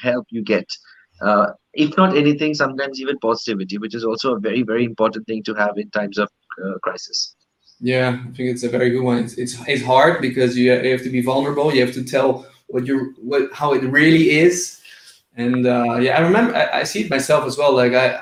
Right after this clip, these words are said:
Speaker 2: I, I have many hard times during a year, like, "Oh man, why, why, why, why is it,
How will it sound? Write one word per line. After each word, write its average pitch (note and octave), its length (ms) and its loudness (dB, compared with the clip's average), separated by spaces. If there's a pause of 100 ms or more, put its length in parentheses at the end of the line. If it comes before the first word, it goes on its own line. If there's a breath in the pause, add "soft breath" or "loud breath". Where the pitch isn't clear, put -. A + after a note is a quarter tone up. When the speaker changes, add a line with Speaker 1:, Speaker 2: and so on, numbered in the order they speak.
(100)
Speaker 2:
I, C3+ 160 -2 (100)
I C#3 120 -4
have C3+ 280 2
many E3 480 4
hard D3 320 2
times C#3 340 0
during C#3+ 280 -2
a B2+ 40 0
year, C3+ 340 2
like, G#2+ 240 -4 (180)
"Oh E3 500 4
man, D3 360 -2
why, D3 220 4 (340)
why, C#3+ 320 2
why, C#3 380 2 (680 loud breath)
why C#3 220 2
is B2+ 720 0
it, B2+ 120 -10